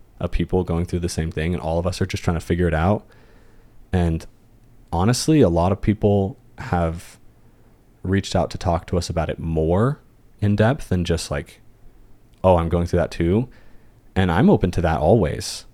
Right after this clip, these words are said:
I mean, it's not weird to reach out to us and ask us questions about it or talk and vent, whatever, because you're not the only one, and I would love to help if I can.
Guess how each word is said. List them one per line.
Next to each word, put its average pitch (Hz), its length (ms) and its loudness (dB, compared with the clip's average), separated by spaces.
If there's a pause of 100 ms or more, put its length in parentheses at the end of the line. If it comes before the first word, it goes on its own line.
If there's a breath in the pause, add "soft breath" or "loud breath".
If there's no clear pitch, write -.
(160)
I - 60 -20
mean, 87 260 2 (240)
it's - 220 0
not 92 240 2
weird 101 280 4
to 95 100 -2
reach 90 180 0
out 85 160 2
to 98 100 0
us 90 80 -2
and 80 80 -2
ask 82 240 -2
us 87 120 0
questions 95 400 0
about 92 240 2
it 92 80 -2
or 82 100 2
talk - 340 -4
and 87 140 0
vent, 82 300 -2
whatever, 80 340 -2
because - 480 -2 (400)
you're 85 160 -2
not 85 160 0
the 85 100 0
only 82 160 0
one, 78 280 -2
and 78 200 -6
I 80 200 0
would 82 240 -4
love 78 360 -2
to 73 280 -6 (680 soft breath)
help 87 240 -4
if 80 100 -8
I - 80 -4
can. 82 460 -4